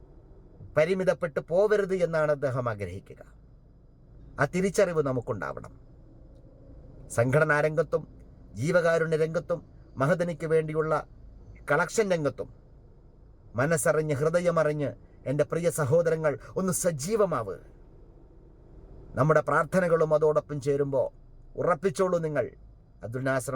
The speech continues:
മദനി കൂടുതൽ കരുത്തോടെ തിരികെ വരും നമ്മുടെ അടുത്തേക്ക്.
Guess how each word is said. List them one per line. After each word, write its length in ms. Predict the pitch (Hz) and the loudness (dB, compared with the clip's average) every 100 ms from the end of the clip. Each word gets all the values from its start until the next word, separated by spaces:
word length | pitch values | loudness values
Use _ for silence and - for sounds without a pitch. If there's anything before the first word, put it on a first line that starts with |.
| 131 | -4
മദനി 320 | 131 131 120 - - - - 151 | -2 -2 -6 -14 -20 -20 -14 -4
കൂടുതൽ 420 | 180 190 185 139 - | -2 0 2 0 2
കരുത്തോടെ 500 | 147 131 - 110 80 - - - - - - - - - - - - - - - - - - - - | -2 -2 -4 -4 -6 -10 -20 -20 -20 -20 -20 -20 -20 -20 -20 -20 -20 -20 -20 -20 -20 -20 -20 -20 -16
തിരികെ 340 | - 98 104 104 | -10 -8 -4 -6
വരും 200 | - - - - - - - - - 104 | -6 -18 -18 -18 -18 -18 -18 -18 -6 0
നമ്മുടെ 320 | 143 175 180 151 | 2 4 4 4
അടുത്തേക്ക്. 440 | 123 - 85 - | 0 -4 -8 -10